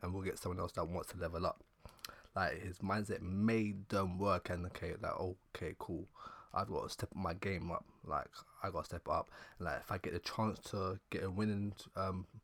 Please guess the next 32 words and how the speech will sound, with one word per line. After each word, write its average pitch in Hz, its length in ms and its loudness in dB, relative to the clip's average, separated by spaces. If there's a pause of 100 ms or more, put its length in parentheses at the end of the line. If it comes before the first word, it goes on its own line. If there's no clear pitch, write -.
(360)
game 110 220 6
winner, 117 280 6 (540)
I've 90 180 -2
gotta 85 160 -2
be 87 120 -2
on 90 100 0
point, 85 340 0 (160)
'cause - 440 -6 (180)
I 92 80 0
ain't 98 100 2
gonna 98 120 0
get 92 200 0
a - 40 -6
chance - 180 -2
again 92 160 0
if - 80 -4
I 95 60 0
mess 85 220 0
up." - 220 2 (540)
Like, 85 260 2 (1000)
yeah, 87 260 -2
Jordan, 107 600 0
his 110 140 -2
mindset 113 500 2
in 98 80 0
that 90 140 -2
documentary 95 760 -2 (760)
was 87 200 -4
amazing. 90 720 -4
And 110 120 2
he 107 280 0
knew 110 420 4